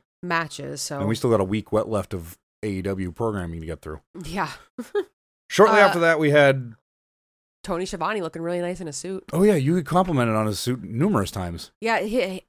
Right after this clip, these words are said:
Speaker 1: I think maybe J B L getting a bunch of shit in W W E wore off on Tony Schiavone. <laughs> I almost made Mark spit his coffee out. <laughs> It's one of those things, obviously, J B L doesn't know how to get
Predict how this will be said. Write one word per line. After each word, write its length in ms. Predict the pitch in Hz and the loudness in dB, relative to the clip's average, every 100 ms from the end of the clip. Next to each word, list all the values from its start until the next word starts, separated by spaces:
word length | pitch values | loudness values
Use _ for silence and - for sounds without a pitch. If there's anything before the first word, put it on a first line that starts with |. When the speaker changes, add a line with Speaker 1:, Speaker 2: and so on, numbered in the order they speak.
| - | -4
Speaker 1:
I 120 | 202 | -2
think 240 | 202 269 269 | -2 -2 -2
maybe 200 | 214 202 | -2 -4
J 240 | 156 180 | 0 0
B 160 | 185 175 | 2 2
L 180 | 180 | 2
getting 200 | 185 175 | 2 -2
a 40 | 156 | -2
bunch 200 | 165 165 | -6 -6
of 80 | 165 | -6
shit 240 | - 175 | -4 -4
in 60 | 175 | -4
W 220 | 165 165 | -6 -4
W 200 | 165 160 | -4 -2
E 320 | 156 165 185 - _ _ | -2 -4 -4 -8 _ _
wore 260 | 175 185 170 | 0 4 4
off 200 | 165 180 | 2 0
on 140 | 156 | -4
Tony 240 | - 175 170 | -4 -4 -4
Schiavone. 560 | - 160 160 185 196 202 - 202 - | -2 2 4 4 0 -2 -14 -14 -14
<laughs> 340 | - - - | -14 -16 0
I 40 | 269 | 2
almost 220 | 208 - | 2 0
made 100 | 196 | -2
Mark 220 | 165 170 | 0 -4
spit 240 | - - 226 | -2 2 2
his 140 | 311 | 0
coffee 400 | - 427 - 392 - | 0 -2 0 -2 -4
out. 340 | - - - - | -8 -10 -12 -6
<laughs> 40 | 554 _ - _ - - - | -6 _ -12 _ -14 -10 -2
It's 220 | 262 - | 0 2
one 120 | 277 | 2
of 60 | 330 | 2
those 220 | 302 - | 0 -2
things, 220 | 285 277 | -2 0
obviously, 380 | 214 208 214 220 | 2 2 0 -2
J 160 | 185 185 | -2 -2
B 160 | 196 | 0
L 160 | 175 170 | -2 -2
doesn't 320 | 170 170 170 | -2 -4 -2
know 160 | 160 156 | -2 -2
how 120 | 156 | -4
to 60 | |
get 280 | 151 156 - | -6 -8 -10